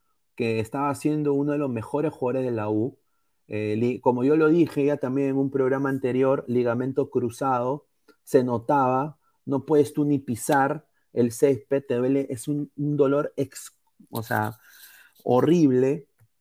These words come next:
Eh, y bueno, era ligamento cruzado, se pierde todo el año el señor Urruti, que mucha pena que pase esto, no se le desea el mal a nadie, eh, así sea el compadre,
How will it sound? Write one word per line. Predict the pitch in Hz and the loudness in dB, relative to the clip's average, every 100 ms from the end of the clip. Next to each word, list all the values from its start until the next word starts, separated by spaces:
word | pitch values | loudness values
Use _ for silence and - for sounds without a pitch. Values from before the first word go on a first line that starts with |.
| _ | _
Eh, | 123 120 120 120 117 120 - | -6 -4 -4 -2 -2 -2 -2
y | 123 | 0
bueno, | 120 107 107 - | 0 -2 -8 -2
era | 143 143 | 2 2
ligamento | 143 131 117 123 123 131 | 2 0 -2 -4 -4 -4
cruzado, | 120 110 131 127 131 135 | -4 -6 -6 -4 -2 -4
se | 113 110 | -6 -6
pierde | - 123 117 | -4 -2 -4
todo | 127 120 | -4 -4
el | 117 | -2
año | 120 123 120 | -4 -4 -6
el | 117 | -8
señor | 117 110 110 | -8 -4 -2
Urruti, | 113 117 117 123 120 123 - | 0 0 0 0 -4 -4 -4
que | 127 123 | -4 -2
mucha | 127 139 165 156 139 117 | -4 -2 -2 -2 -6 -4
pena | 131 127 127 127 123 - _ _ _ | -4 -4 -4 -6 -8 -14 _ _ _
que | 110 | -6
pase | - 127 - 123 | -2 -4 -2 -4
esto, | 117 131 127 | -4 -4 -4
no | 120 | -4
se | 113 | -4
le | 117 | -2
desea | 107 - 113 | -2 -2 -2
el | 113 | 0
mal | 113 | -2
a | 110 | 0
nadie, | 135 139 139 147 175 _ _ - _ _ - | 0 2 2 2 0 _ _ -20 _ _ -12
eh, | 110 | -8
así | 110 98 117 | -6 -4 -2
sea | 131 | 0
el | 131 | -2
compadre, | 131 110 110 147 147 151 170 196 | 0 -4 -2 -2 0 0 -2 -6